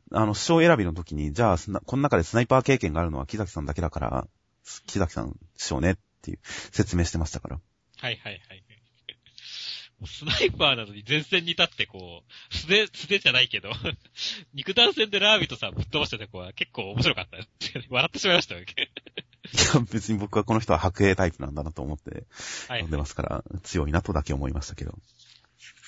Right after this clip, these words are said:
Speaker 1: いや、まあ、木崎さん、ここで、チカちゃんに対して、スナイパーの基本は忘れたのかって言って、チカちゃんがちゃんと確認する。その後の一言、覚えてるならいいと言って、自分の戦闘に入っていく感じ。この安心感。
Speaker 2: そうですね。
Speaker 1: この師匠感っていうのが良かったですよ、かなり。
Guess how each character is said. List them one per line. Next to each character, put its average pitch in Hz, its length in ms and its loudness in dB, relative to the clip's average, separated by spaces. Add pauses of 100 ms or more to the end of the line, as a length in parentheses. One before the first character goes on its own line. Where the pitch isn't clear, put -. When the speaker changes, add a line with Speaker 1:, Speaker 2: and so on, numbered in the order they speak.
(400)
Speaker 1:
い 101 40 -2
や、 101 120 0
ま 87 160 2
あ、 82 40 2
木 - 120 -6
崎 170 180 4
さ 104 80 2
ん、 85 60 0
こ - 100 -10
こ 131 140 2
で、 127 380 8 (180)
チ - 100 -4
カ 151 100 6
ち - 60 4
ゃ 107 60 8
ん 85 40 2
に 80 100 -2
対 87 180 4
し - 80 -8
て、 78 160 -2
ス - 120 -4
ナ 135 80 4
イ - 40 0
パ 101 100 -2
ー - 40 2
の 80 60 -2
基 - 120 -8
本 101 100 0
は 90 160 4
忘 - 140 0
れ 120 60 2
た 120 100 6
の 90 80 0
か 78 80 -2
っ 71 40 -4
て - 60 -14 (220)
言 73 80 -6
っ - 20 -8
て、 - 140 -12
チ - 180 -4
カ 123 80 4
ち - 60 0
ゃ - 20 4
ん 71 60 -2
が 76 320 -2
ち - 80 -2
ゃ 98 40 4
ん 85 60 0
と - 80 -12
確 - 200 -2
認 104 120 4
す - 140 -4
る。 78 120 -2 (100)
そ - 200 2
の 139 80 10
後 135 140 4
の 87 80 2
一 - 100 -12
言、 87 100 -6 (640)
覚 131 160 10
え - 40 8
て 107 100 4
る 87 80 2
な 78 80 2
ら 71 80 2
い 87 140 0
い 80 40 -4
と - 100 -4
言 80 40 -2
っ - 20 -12
て、 82 100 -2
自 90 120 0
分 104 80 0
の 110 60 2
戦 104 180 2
闘 98 140 0
に 90 60 2
入 95 120 2
っ 90 40 -2
て 82 100 -4
い 76 40 -4
く - 80 -20
感 64 140 -8
じ。 73 280 -8
こ - 120 -2
の 139 180 2 (140)
安 123 200 6
心 113 200 0
感。 76 180 -8 (640)
Speaker 2:
そ 147 100 -8
う - 20 -8
で - 60 -12
す - 80 -20
ね。 - 260 -12
Speaker 1:
こ 139 80 2
の 127 60 2
師 - 160 2
匠 180 160 6
感 87 160 2
っ 80 40 -2
て 90 100 -2
い 85 40 2
う - 20 0
の 71 60 -2
が 73 60 0
良 85 60 0
か 78 80 0
っ - 40 -20
た - 60 -20
で 78 60 -8
す - 80 -14
よ、 71 60 -10
か - 80 -4
な 69 100 0
り。 69 140 -10